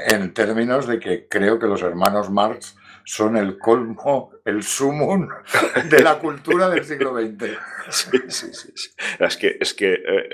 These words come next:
Speaker 2: es que eran muy buenos, <laughs> es que eran buenísimos, eran buenísimos.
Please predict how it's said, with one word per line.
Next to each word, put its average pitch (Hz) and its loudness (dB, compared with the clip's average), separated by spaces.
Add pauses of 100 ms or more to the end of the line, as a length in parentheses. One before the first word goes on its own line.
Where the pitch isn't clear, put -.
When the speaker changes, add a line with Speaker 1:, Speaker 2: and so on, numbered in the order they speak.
(260)
Speaker 2:
es 101 -2
que - 2
eran 92 2
muy 87 -6
buenos, 104 0
<laughs> 175 4
es 175 0
que - -14
eran 113 -2
buenísimos, 127 -10 (340)
eran 101 0
buenísimos. 95 -4